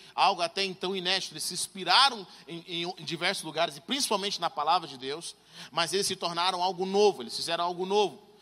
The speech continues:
Na realidade, perguntaram para George Washington o que, que ele deveria ser chamado. "Como é que você quer que se, que se chame, que te chamem?" Um rei, um glorioso líder. E ele disse, "Pode me chamar de presidente."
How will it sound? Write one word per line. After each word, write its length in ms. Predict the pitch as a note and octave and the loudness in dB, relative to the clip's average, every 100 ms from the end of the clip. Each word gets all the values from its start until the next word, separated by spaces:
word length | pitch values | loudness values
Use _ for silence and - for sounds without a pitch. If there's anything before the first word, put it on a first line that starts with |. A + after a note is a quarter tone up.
| - - | -18 -6
Na 120 | D#3+ | -2
realidade, 540 | F3 F3 F3+ G#3 G3+ | -2 -2 4 6 6
perguntaram 560 | G3 G3 F#3 F#3+ F#3+ G3+ | 0 -4 -2 0 2 2
para 180 | E3+ D3+ | -4 -2
George 280 | F3+ F#3+ | 0 0
Washington 320 | E3+ E3+ F3+ E3+ | 0 0 0 -6
o 40 | |
que, 120 | G#3+ | -8
que 120 | G#3 | -8
ele 60 | G#3+ | -4
deveria 320 | G3 F#3 F#3+ | -2 0 -2
ser 140 | F#3 F3+ | -2 -4
chamado. 380 | F3+ E3+ E3+ | -6 -6 -8
"Como 120 | - G#3 | -6 -6
é 60 | |
que 80 | A3+ | -4
você 80 | G3+ | -6
quer 140 | G#3+ | -8
que 80 | F#3+ | -10
se, 100 | G#3 - - - - | -12 -14 -16 -18 -10
que 80 | G3 | -6
se 140 | G#3+ | -2
chame, 340 | F#3 G#3 G#3 F#3 | 0 4 2 2
que 100 | G3 | -2
te 140 | G3+ | 2
chamem?" 440 | - G#3+ G#3+ C#3+ - - _ _ _ _ _ _ _ _ _ _ _ _ _ _ | 4 4 4 0 -12 -20 _ _ _ _ _ _ _ _ _ _ _ _ _ _
Um 120 | D#3 | -10
rei, 420 | D#3+ G3 A#3 G3+ - - _ _ _ _ _ _ _ | 0 4 4 0 -10 -20 _ _ _ _ _ _ _
um 60 | C#3+ | -6
glorioso 500 | F3 G3 G3 A3 F#3 | 2 2 6 4 2
líder. 420 | G3 A#3+ G3 D#3+ - _ _ _ _ _ | -2 -2 -2 -6 -10 _ _ _ _ _
E 80 | D#3+ | -2
ele 100 | F#3 | 0
disse, 480 | F3+ G3+ E3 - - - _ _ _ _ _ _ _ | 4 4 4 2 -2 -10 _ _ _ _ _ _ _
"Pode 160 | E3+ F3+ | -8 -4
me 80 | |
chamar 280 | F#3+ E3+ E3 | -2 0 0
de 80 | D#3+ | -2
presidente." 680 | E3 D3 C3+ B2 - - | -8 -10 -8 -8 -8 -12